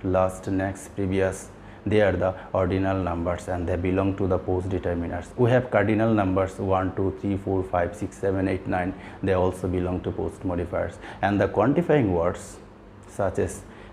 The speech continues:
many, most, much, more, a few, few, they belong to the post modifiers. So they all are the determiners and they belong to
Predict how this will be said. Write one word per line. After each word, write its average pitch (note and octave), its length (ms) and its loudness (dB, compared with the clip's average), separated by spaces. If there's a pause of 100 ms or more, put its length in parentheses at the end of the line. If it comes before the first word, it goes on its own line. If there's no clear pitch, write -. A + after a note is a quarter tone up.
many, F#2+ 480 2 (340)
most, F#2 600 -2
much, G2 340 2 (320)
more, F#2+ 400 2 (880)
a F2+ 160 4
few, G2 440 2 (100)
few, G2 500 0 (300)
they F#2 160 0
belong F#2 440 2
to F#2 280 2 (220)
the F2 320 2 (320)
post F2+ 260 -2
modifiers. E2 640 -2 (120)
So A2 340 4 (400)
they C#3 200 8
all E3 500 8 (100)
are G#2+ 300 2 (100)
the F#2 140 -2
determiners F2 760 -6
and F#2 220 0
they A2 80 6
belong B2 460 6
to A#2+ 220 4